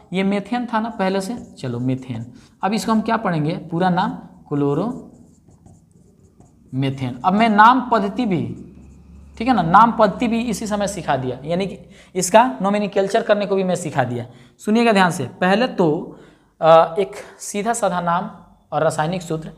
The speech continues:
सीएच फ़ोर बोले तो ये क्या था? मेथेन था बेचारा। अब एक हाइड्रोजन को क्लोरीन आकर के विस्थापित कर दिया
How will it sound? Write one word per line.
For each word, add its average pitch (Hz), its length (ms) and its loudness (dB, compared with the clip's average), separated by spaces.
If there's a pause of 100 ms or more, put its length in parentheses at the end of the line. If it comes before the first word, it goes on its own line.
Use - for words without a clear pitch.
(360)
सीएच 254 600 2
फ़ोर - 600 -4
बोले 170 240 4
तो - 500 -4
ये 170 120 0
क्या 202 180 0
था? 254 200 -6
मेथेन 156 560 0
था 135 60 0
बेचारा। 117 380 -6 (640)
अब 240 260 6
एक 285 220 0
हाइड्रोजन 226 520 6
को 214 140 0
क्लोरीन 208 400 2
आकर 180 360 2
के 208 120 0
विस्थापित 165 500 -2
कर 190 160 2
दिया 220 240 -2